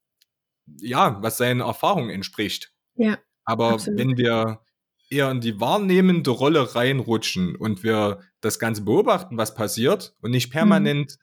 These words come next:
Speaker 1: das analysieren, was unser Verstand permanent macht,
Speaker 2: Mhm.
Speaker 1: dann kommt erstens eine extreme innere Zufriedenheit. Das heißt,
Speaker 2: Mhm.
Speaker 1: man sieht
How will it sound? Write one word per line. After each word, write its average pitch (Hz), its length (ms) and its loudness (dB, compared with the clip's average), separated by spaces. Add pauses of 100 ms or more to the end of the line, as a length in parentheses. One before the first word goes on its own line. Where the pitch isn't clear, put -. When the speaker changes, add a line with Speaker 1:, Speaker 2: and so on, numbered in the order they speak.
(400)
Speaker 1:
das 110 220 -4
analysieren, 147 960 0
was 113 160 -2
unser 123 220 2
Verstand 147 460 -2
permanent 120 500 -2
macht, 185 360 -4 (360)
Speaker 2:
Mhm. 226 100 4
Speaker 1:
dann 220 340 4 (200)
kommt 180 300 0 (100)
erstens 190 640 -6 (200)
eine 127 480 2
extreme 160 760 0 (500)
innere 139 800 2 (200)
Zufriedenheit. 190 880 -2 (840)
Das 95 160 -6
heißt, 131 360 4
Speaker 2:
Mhm. 254 160 0 (260)
Speaker 1:
man 117 340 -6 (140)
sieht 185 420 -2